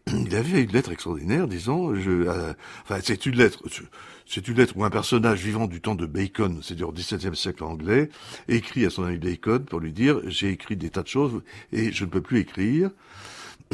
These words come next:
Et je vais vous dire pourquoi, c'est parce que je ne peux rien dire qui touche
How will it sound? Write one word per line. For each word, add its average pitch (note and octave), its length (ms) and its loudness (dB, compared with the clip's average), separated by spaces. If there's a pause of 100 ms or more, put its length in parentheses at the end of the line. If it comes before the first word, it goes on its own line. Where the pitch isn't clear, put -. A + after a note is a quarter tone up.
(280)
Et F#2+ 140 0
je G2 140 0
vais G2 240 4
vous F2 160 -2
dire F#2+ 120 2
pourquoi, - 280 0
c'est - 140 0
parce E2+ 200 -2
que F3+ 300 4 (600)
je G#2 160 2
ne F#2+ 60 2
peux G#2+ 120 2
rien A2+ 240 6
dire C#3+ 400 0
qui G2+ 140 -6
touche - 480 -2